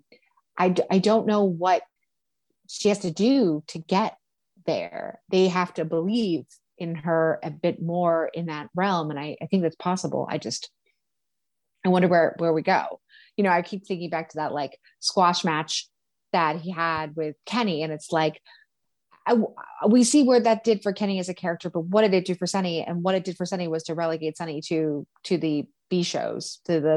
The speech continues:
online shows. And I don't,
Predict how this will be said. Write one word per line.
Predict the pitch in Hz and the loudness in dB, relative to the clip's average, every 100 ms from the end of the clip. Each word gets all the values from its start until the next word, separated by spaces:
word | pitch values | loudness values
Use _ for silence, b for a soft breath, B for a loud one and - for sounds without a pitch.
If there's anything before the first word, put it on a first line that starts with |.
| 165 | 2
online | - 180 175 156 151 | 2 2 0 -2 -4
shows. | - - - - - _ | -6 -6 -8 -10 -12 _
And | 175 156 151 151 151 - b b b _ _ | -2 0 2 0 -2 -6 b b b _ _
I | 175 165 160 160 160 | 0 2 2 0 -4
don't, | 160 165 | -6 -6